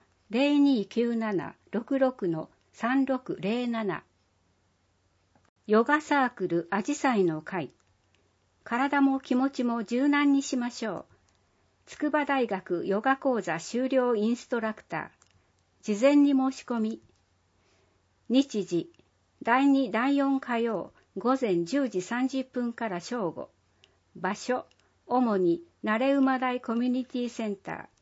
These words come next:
料金、月千円。問い合わせ、豊田。電話、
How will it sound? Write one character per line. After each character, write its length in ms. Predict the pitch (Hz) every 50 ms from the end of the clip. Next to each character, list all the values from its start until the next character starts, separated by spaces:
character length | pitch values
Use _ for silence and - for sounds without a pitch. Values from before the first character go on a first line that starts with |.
| _ _ _ _ _ _ _ _ _ _ -
料 260 | 202 262 262 233 214
金、 400 | - - 185 180 156 147 - - - _ _ _
月 460 | - - 220 - - 262 269 - - _
千 420 | - - - 247 247 240 220 196 165
円。 220 | 151 147 - - - _ _ _ _ _ _ _ _ _ _ _ _ _ -
問 200 | - 233 247 247
い 80 | 254
合 80 | 240 233
わ 140 | 233 226 233
せ、 280 | - - 220 190 - _ _ _ _ _ _ _ _ - -
豊 240 | 277 269 226 190
田。 180 | 160 160 151 - _ _ _ _ _ _ _ _ _ 190
電 300 | 196 214 226 220 220 220
話、 160 | 214 220